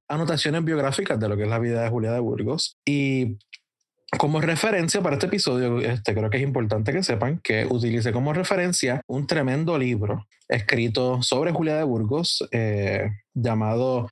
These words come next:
Becoming Julia de Burgos, The Making of a Puerto Rican Icon, eh, de Vanessa Pérez Rosario. Eh, es un libro que lo pueden conseguir a través de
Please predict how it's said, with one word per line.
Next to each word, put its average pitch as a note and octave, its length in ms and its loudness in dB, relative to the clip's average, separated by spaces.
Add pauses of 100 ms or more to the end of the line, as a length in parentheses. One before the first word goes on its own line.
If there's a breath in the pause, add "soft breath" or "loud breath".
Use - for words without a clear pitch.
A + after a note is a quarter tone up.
Becoming D#3+ 600 0
Julia E3 340 0
de E3 80 0
Burgos, G#2 680 -2
The B2 80 0
Making E3+ 360 0
of C#3+ 140 0 (180)
a A#2+ 240 -2
Puerto C3 240 0
Rican D#3 400 0 (180)
Icon, D#3+ 420 -2 (380)
eh, A#2 480 0
de C3 140 0
Vanessa B2+ 460 0
Pérez C#3+ 360 0
Rosario. G#2+ 600 0 (240)
Eh, G#2+ 340 0
es A#2+ 60 0
un C3 160 0
libro C#3+ 240 0
que C3 40 0
lo A#2 120 -2
pueden A2 180 0
conseguir B2 600 0
a A2+ 100 0
través G#2 400 0
de A2+ 540 -2